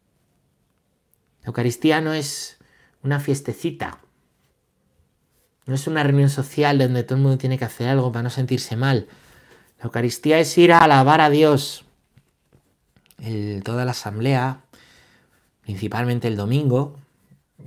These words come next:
que es muy bueno ir a misa todos los días, ¿eh? El domingo es el día de la resurrección. Y es el sacrificio de la pasión y muerte del Señor en la cruz.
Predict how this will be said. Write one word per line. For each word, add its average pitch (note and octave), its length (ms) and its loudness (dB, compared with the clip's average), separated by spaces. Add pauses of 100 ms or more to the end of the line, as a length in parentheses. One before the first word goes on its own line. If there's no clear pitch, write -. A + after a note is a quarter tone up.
(260)
que G2 100 -14
es G2 60 -10
muy G2+ 120 -6
bueno G2 180 -6
ir F#2+ 80 -6
a F2+ 60 -12
misa F#2+ 240 -14
todos F#2+ 160 -8
los F2+ 80 -10
días, G#2 280 -8
¿eh? C3 120 -12 (1300)
El G#2+ 80 -10
domingo A2 280 -6
es - 160 -14
el F#2+ 100 -8
día B2 280 -8 (180)
de G#2 100 -10
la F#2 100 -8
resurrección. G2+ 840 -2 (2500)
Y C3 180 2
es D3 120 0
el D#3+ 120 2
sacrificio C#3+ 720 2
de C3+ 80 6
la B2+ 120 6
pasión E3+ 380 2
y E3+ 60 4
muerte F3+ 380 4
del D#3+ 140 4
Señor C#3 280 2
en E3+ 120 4
la B2+ 140 2
cruz. E3+ 420 8